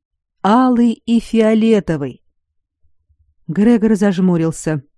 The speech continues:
пытаясь отогнать дикую картину. Айлин Ревенгар,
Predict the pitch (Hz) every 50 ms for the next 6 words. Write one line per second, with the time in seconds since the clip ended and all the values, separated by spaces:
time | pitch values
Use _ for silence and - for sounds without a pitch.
0 | _ _ - 180 165 - 180 175 180 180 - - 170 160 180 160 160 175 185 185
1 | 160 135 127 160 208 196 - 185 185 - - 185 180 - - - 180 165 151 143
2 | 123 - _ _ _ _ _ _ _ _ _ _ _ _ _ _ _ _ - 240
3 | 269 262 240 240 220 208 208 202 196 180 180 160 156 165 160 160 -